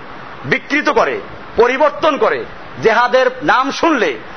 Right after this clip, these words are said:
তাবলিগ যারা করে তাদের মধ্যে ঘৃণা আসে, কপালে ভাঁজ পড়ে যায়,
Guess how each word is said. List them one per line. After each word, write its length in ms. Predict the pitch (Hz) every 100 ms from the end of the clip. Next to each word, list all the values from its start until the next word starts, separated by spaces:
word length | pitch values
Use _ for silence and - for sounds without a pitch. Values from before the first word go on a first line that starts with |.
| -
তাবলিগ 400 | 208 220 214 233
যারা 220 | 240 226
করে 200 | 214 220
তাদের 200 | 214 214
মধ্যে 160 | 208 190
ঘৃণা 320 | 147 254 247
আসে, 320 | 175 - 131 - - - 180
কপালে 280 | 190 220
ভাঁজ 220 | 143 226 -
পড়ে 160 | 240 196
যায়, 240 | 165 123